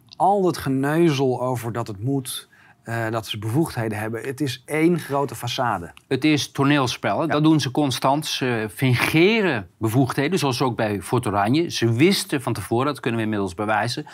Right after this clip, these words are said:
Speaker 2: dat ze helemaal geen bevoegdheid hadden. Maar ze doen het gewoon.
Speaker 1: Ja.
Speaker 2: En als het dan misloopt, dan gaan ze de emotionele kaart en, eh, de
Speaker 1: Bij Fort Oranje heb ik letterlijk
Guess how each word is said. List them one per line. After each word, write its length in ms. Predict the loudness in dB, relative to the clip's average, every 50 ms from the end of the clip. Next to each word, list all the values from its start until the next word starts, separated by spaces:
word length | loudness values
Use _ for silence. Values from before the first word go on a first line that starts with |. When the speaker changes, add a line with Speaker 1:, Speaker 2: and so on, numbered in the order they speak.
| -12 -10
Speaker 2:
dat 120 | -6 -2
ze 60 | 0
helemaal 220 | 0 2 2 2 0
geen 140 | 0 0
bevoegdheid 500 | 0 0 0 -2 -2 -2 -2 -4 -4 -4
hadden. 260 | -2 -4 -4 -4 -6 -10 -16 -12 -6
Maar 100 | -2 -2
ze 80 | 0 2
doen 100 | 2 2
het 100 | 2 0
gewoon. 460 | 0 -2 -2 0 0 0 0 -2 -6 -8
Speaker 1:
Ja. 100 | -10 -10 -10 -12 -10 -6
Speaker 2:
En 120 | -2 0
als 120 | 0 0 0
het 80 | 0
dan 60 | 2 2
misloopt, 480 | 0 0 -2 0 0 0 0 0 -2 -2
dan 180 | -2 -2 -2
gaan 280 | 0 2 2 2 2 0
ze 100 | -4 -6
de 140 | -6 -6 -4
emotionele 640 | -2 0 0 0 -2 -2 -4 -2 -2 -2 -2 -4
kaart 440 | -4 -2 -2 0 0 0 -2 -6 -10
en, 360 | -10 -8 -6 -6 -4 -4 -4
eh, 300 | -4 -4 -4 -4 -4 -4 -6 -8 -10 -14 -18 -18 -18 -20 -20 _
de 480 | -12 -8 -6 -4 -4 -4 -4 -4 -4 -4
Speaker 1:
Bij 120 | -2 -2 -2
Fort 200 | 0 0 0 0
Oranje 320 | 0 0 0 2 2 2
heb 160 | 0 0 -2 -2
ik 140 | -6 -8 -8
letterlijk 760 | -6 -2 0 0 0 2 2 2 2 2 0 -2 -8 -18 -20